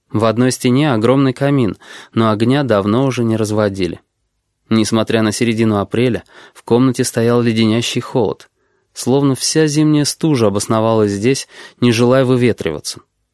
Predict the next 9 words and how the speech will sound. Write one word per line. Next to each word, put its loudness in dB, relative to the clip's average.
Эта 0
комната 0
выглядела 2
так, -6
будто 0
её 2
хозяева 0
давным-давно 0
решили: -2